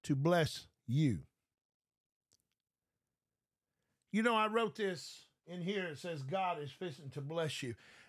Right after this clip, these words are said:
And, and, you know, I got that in my mind. I wrote that in my office here. God wants to bless you. And when you get that transformed in your mind,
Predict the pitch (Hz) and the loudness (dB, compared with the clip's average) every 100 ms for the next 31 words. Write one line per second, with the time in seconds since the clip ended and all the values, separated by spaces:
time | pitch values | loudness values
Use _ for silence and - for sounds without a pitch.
0 | - 185 196 196 233 214 196 185 233 226 | -6 -4 0 2 4 6 6 4 2 2
1 | 220 190 180 165 160 180 214 160 104 - | 2 2 4 4 4 4 4 0 -4 -10
2 | _ - - - - - 165 214 214 220 | _ -20 -20 -20 -18 -8 -4 -2 -2 0
3 | 196 185 165 160 196 220 - 156 - 165 | 0 2 2 4 4 4 4 -2 0 -2
4 | 127 - - - 127 202 220 208 170 180 | -2 -6 -20 -6 2 4 6 4 4 2
5 | 202 220 - 180 170 214 190 - 143 95 | 2 0 -2 2 6 6 6 2 -4 -6
6 | - _ _ _ _ _ _ _ _ _ | -12 _ _ _ _ _ _ _ _ _
7 | _ _ _ _ _ _ _ _ _ _ | _ _ _ _ _ _ _ _ _ _
8 | - - - 196 196 190 196 233 175 247 | -18 -16 -6 0 4 4 4 2 0 0
9 | - 233 208 - 226 214 156 - 233 226 | 2 2 2 -2 0 0 0 4 6 6
10 | 185 185 180 170 165 220 247 185 156 147 | 6 4 6 6 8 6 6 4 2 0